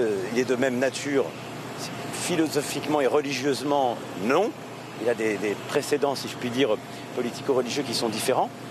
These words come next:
Mais ça ne le disqualifie ou qualifie pas plus ou moins. Je ne veux pas faire de hiérarchie en la matière. C'est aujourd'hui, on l'a bien vu, un danger pour Israël et sa sécurité.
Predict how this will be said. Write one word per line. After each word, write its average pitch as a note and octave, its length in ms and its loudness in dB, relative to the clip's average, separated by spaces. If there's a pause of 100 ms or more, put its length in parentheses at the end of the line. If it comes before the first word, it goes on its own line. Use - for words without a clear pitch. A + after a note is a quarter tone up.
(320)
Mais C#3 160 4
ça D#3 180 0
ne D#3 80 0
le D3 200 2 (480)
disqualifie F3+ 680 0
ou F#3+ 40 -2
qualifie C#3+ 380 0
pas C#3+ 280 6 (120)
plus F3 220 0
ou D3+ 60 2
moins. F3+ 240 4 (480)
Je B2+ 60 0
ne C#3 40 2
veux C3 120 -2
pas D3+ 120 2
faire E3 160 2
de C#3+ 80 4
hiérarchie D3 460 2
en E3 60 4
la C#3 100 4
matière. C3 340 4 (400)
C'est - 260 0
aujourd'hui, D#3 580 4
on A#2 100 4
l'a C#3+ 100 4
bien B2+ 200 0
vu, C#3 260 -2 (1120)
un G3 100 6
danger D#3+ 600 2
pour C#3 160 0
Israël D3 460 4
et A#2+ 40 -4
sa A#2+ 120 -4
sécurité. B2 560 0